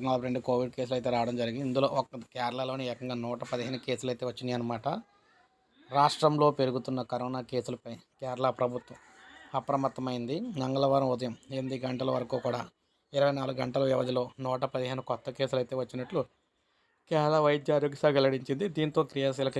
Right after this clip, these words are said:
కేసుల సంఖ్య ఒక వెయ్యి ఏడు వందల నలభై తొమ్మిది చేరిందనమాట. కేంద్ర ఆరోగ్య శాఖ గణాంకాల మేరకు కేరళతో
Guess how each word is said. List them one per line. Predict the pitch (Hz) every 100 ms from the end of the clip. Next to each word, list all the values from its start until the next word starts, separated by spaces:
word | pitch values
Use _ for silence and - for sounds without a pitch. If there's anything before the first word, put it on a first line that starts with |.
| -
కేసుల | 127 123 120
సంఖ్య | 123 123 131 131
ఒక | 123 127
వెయ్యి | 127 127 131 123
ఏడు | 120 120
వందల | 127 123 120
నలభై | 117 131 123
తొమ్మిది | 123 120
చేరిందనమాట. | 123 117 117 113 110 110 160 247 _ _ _ _
కేంద్ర | 135 131 139 131 131 - - _ _ -
ఆరోగ్య | 123 127 127 123
శాఖ | 131 127
గణాంకాల | 120 117 120 127 120
మేరకు | 117 135 165 110 _ _ _ _ _
కేరళతో | 127 127 131 127